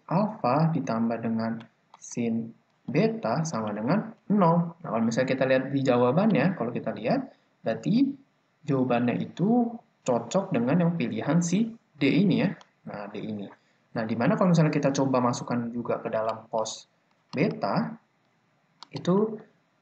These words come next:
kita bisa mendapatkan jawaban lain, tapi di pilihan itu tidak ada. Di mana kalau misalnya kita tulis, berarti dia itu adalah cos betanya itu dua ratus tujuh puluh minus alfa, dan kita menggunakan sifat trigonometri lagi, yaitu bentuknya adalah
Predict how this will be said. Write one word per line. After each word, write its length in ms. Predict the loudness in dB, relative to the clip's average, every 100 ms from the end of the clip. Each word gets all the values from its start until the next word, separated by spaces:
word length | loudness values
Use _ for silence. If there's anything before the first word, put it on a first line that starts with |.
| _ _ -20 -4
kita 160 | 2 2
bisa 240 | 4 4
mendapatkan 480 | 2 2 0 2 4
jawaban 320 | 4 2 0
lain, 400 | 0 0 0 0
tapi 160 | 0 0
di 160 | 0
pilihan 240 | -2 -4 -6
itu 320 | -4 0 0
tidak 320 | -2 -10 -6
ada. 320 | 0 0 -2
Di 80 | -12
mana 160 | -12 -8
kalau 160 | -8
misalnya 240 | -10 -14 -16
kita 160 | -14
tulis, 240 | -4 -4 -4
berarti 240 | -10 -8
dia 160 | -8 -8
itu 80 |
adalah 240 | -10 -10 -4
cos 560 | 0 0 -2 -10 -14 -20 _ _ _ _ _ _ -2
betanya 400 | 0 0 -2 0
itu 240 | 2 4
dua 160 | 2 0
ratus 160 | -6
tujuh 80 | -6
puluh 240 | -4 -4
minus 320 | -2 -4 -6 -8
alfa, 480 | -8 -2 -2 -4
dan 160 | -8 -6
kita 240 | -4 -2
menggunakan 400 | 0 2 0 -2
sifat 320 | -6 -4 -4 -4
trigonometri 640 | -4 -2 0 -2 -2 -2
lagi, 480 | 0 0 0 -2 -2 -6 _ _ _ -6
yaitu 320 | -4 0 2 4
bentuknya 480 | 2 0 0 0
adalah 480 | 0 0 0 0 -6